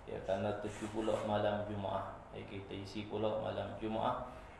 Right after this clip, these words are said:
dengan lima muka surat. Kemudian kita baca lagi pula,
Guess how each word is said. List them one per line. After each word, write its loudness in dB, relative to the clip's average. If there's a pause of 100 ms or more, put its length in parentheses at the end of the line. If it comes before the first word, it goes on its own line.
dengan 4
lima 2
muka -2
surat. 4
Kemudian 6
kita -4
baca 2
lagi 2
pula, -2